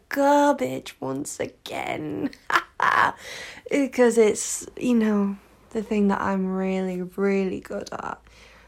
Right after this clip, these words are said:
So, once again, it's unscripted,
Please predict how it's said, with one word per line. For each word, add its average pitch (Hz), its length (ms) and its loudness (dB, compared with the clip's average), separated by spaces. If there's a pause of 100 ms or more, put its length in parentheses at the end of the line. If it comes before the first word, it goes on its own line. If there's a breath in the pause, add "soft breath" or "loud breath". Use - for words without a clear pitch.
(200 loud breath)
So, 196 840 0 (1200 loud breath)
once 196 260 0
again, 185 320 -2
it's - 240 -2
unscripted, 202 1000 -4